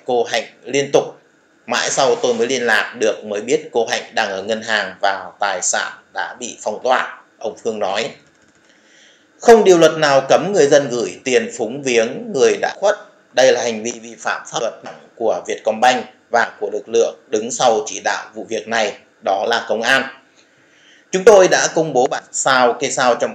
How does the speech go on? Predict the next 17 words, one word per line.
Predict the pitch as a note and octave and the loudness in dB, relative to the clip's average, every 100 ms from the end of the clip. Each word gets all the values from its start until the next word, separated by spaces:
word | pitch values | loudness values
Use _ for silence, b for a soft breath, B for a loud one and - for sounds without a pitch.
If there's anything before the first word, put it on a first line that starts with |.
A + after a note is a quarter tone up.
| - | -4
mọi | A#2 G#2 | -4 -4
người | A#2+ A2 | -2 -2
để | G2+ G2 F2+ | -2 -6 -2
đối | G#2 A2+ | -2 -2
chiếu | - A2 C3+ | -2 0 2
và | C#3 G2+ - | 2 0 0
tham | A#2 A2+ | -4 -4
khảo | - A#2+ G2 F2+ - | -4 -2 -2 -6 -12
một | F#2+ | -10
số | F#2+ - G2+ G2 G#2 A#2+ - _ _ | -10 -8 -6 -4 -6 -8 -12 _ _
luật | A#2 A#2+ | -4 -2
sư | - D#3 C3 - | 2 2 0 -6
để | A2 - | -8 -6
tiến | A2 | -6
hành | C3+ A2 G2+ | -6 -8 -8
thủ | |
tục | G#2 | -10